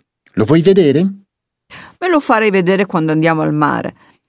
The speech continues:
Speaker 2: Sai che Susanna si è messo un brillantino sul dente?
Speaker 1: Davvero? Mi sembra abbastanza normale. Una moda che, secondo me, è veramente stravagante è quella di farsi mettere negli occhi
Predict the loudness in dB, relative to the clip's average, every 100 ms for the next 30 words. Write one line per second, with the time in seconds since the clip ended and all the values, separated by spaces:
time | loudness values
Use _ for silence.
0 | -20 -20 -14 -2 0 2 0 0 0 2
1 | 2 2 0 0 2 2 0 0 0 2
2 | 0 0 0 0 0 -2 0 0 0 -2
3 | -2 -2 -4 -10 -20 -20 _ -6 -2 0
4 | 2 2 2 0 -2 -6 _ _ -20 _
5 | _ -6 -2 0 2 4 2 0 0 0
6 | 2 2 2 2 0 -2 -8 _ _ _
7 | _ -20 -20 -20 -2 2 2 4 2 2
8 | 0 -2 -2 -2 -2 0 2 2 2 0
9 | -4 _ _ _ -4 -2 0 2 2 2
10 | 0 -2 0 2 0 0 -2 -4 -4 -6
11 | _ _ -8 -6 0 2 2 2 0 -2
12 | -2 -4 0 2 2 0 0 2 2 2
13 | 0 -2 -8